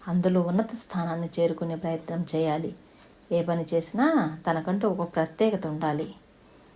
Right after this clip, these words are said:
అలా చేయకుండా ఒక పనిని ఒక్కో రకంగా చేసేవారికి జీవితంలో ఎలాంటి ఎదుగుదల ఉండదు.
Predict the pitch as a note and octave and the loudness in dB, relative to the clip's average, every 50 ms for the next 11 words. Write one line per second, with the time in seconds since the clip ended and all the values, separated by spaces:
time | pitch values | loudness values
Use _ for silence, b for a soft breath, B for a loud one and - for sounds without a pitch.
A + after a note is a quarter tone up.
0 | B B B - - E3+ D#3+ D#3 D#3 D#3 - D#3+ E3 D#3+ - E3 D#3+ D3+ G3+ C4 | B B B -8 -4 -2 -2 -2 -2 0 0 0 0 0 -2 -6 -4 0 0 2
1 | D4 D4+ C#4 G3 - - - E3+ - E3 D#3+ E3+ E3 E3+ E3+ E3+ D#3+ D#3 - F3 | 2 2 0 -2 -2 -4 -6 -4 -4 -2 -2 -2 -2 0 -2 -2 -4 -2 0 0
2 | E3+ D#3+ D#3 D#3 D#3 - E3 D#3+ - D#3 D#3 - F3 D#3+ D3 D3+ E3 D#3+ D#3 - | 2 2 0 -2 -2 -4 -6 -2 -2 -2 -2 0 -2 -2 -2 -2 -2 -4 -4 -2
3 | C#4 D#4+ D#4+ D#4+ A#3+ F3+ F3+ F3+ E3+ - - F3 F3 E3+ - - E3+ E3+ D#3+ E3 | -4 -2 0 0 0 0 0 -2 -2 -2 -2 -2 -2 -2 -4 -4 -4 -4 -4 -4
4 | - - E3 F3 A3 C4 C#4 C4 - F#3+ F3+ G3 F3 E3 E3+ D#3+ E3 G3 G3 E3 | -4 -2 -2 0 2 2 0 0 0 -2 0 -2 0 0 2 2 4 2 2 0
5 | D#3+ D3+ D3+ D#3 - | 0 -2 -2 -4 -6